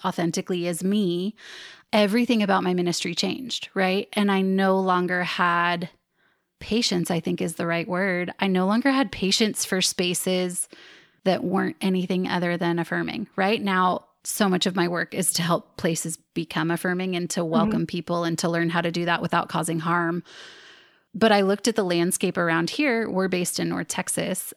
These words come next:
Speaker 1: and there was no church at the time that I would feel comfortable going to work at. There were very few churches that would have hired me. And that, coupled with the fact that I was then privy to stories of people who had been harmed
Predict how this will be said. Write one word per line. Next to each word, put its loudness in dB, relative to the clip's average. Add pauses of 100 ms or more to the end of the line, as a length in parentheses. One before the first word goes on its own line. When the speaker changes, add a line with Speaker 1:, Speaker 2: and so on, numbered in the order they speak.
Speaker 1:
and 4
there 4
was 2
no 4
church 0
at -4
the -4
time 0 (100)
that 4
I 4
would 0
feel -2
comfortable 0
going 0
to -2
work -2
at. -2 (380)
There 2
were 0
very 0
few -2
churches -2
that -2
would -2
have -6
hired -2
me. 0 (640)
And 2 (680)
that, 2 (260)
coupled 0
with 0
the 0
fact 0
that 0
I 2
was 0
then 2
privy -2
to -2
stories -2
of -6
people -4
who -2
had -2
been 0
harmed 2